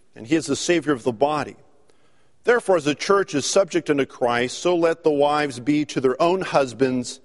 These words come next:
in everything." By the way, our Lord Jesus Christ, certainly we understand that he was superior to Joseph and Mary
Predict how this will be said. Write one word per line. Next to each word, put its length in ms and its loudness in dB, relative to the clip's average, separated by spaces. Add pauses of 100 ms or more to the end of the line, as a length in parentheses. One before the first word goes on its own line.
(680)
in 460 0 (480)
everything." 960 -2 (1120)
By 160 0
the 100 2
way, 320 0 (1300)
our 160 2
Lord 260 0
Jesus 440 -2
Christ, 760 -4 (920)
certainly 440 -2
we 140 2
understand 640 -2
that 140 -2
he 180 -4
was 480 0
superior 1040 -2 (1080)
to 340 -2
Joseph 540 -2
and 200 -2
Mary 480 0